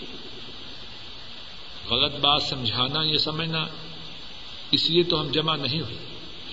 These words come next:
لیکن جو ٹھیک بات ہے وہ تو ہمارے دل و دماغ میں اترے۔ جو چیز امت کے لیے نقصان دہ ہو، امت کو تکلیف میں ڈالے،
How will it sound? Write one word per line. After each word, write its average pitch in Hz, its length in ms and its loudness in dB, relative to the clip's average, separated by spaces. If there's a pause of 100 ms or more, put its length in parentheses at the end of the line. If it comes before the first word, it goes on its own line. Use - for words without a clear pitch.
(200)
لیکن 196 280 2
جو 220 100 6
ٹھیک 247 440 8
بات 190 420 10
ہے - 140 2 (340)
وہ 165 80 6
تو 185 180 4
ہمارے 170 300 6
دل 160 200 4
و 165 40 4
دماغ 147 420 2
میں 156 80 -2
اترے۔ - 240 -6 (2500)
جو 165 180 10
چیز 220 640 8 (200)
امت 185 560 10
کے 233 120 12
لیے 196 260 12
نقصان 190 680 10
دہ 196 280 12
ہو، 107 80 0 (1800)
امت 175 440 8
کو 240 120 12
تکلیف 233 580 12
میں 240 160 6
ڈالے، 139 380 8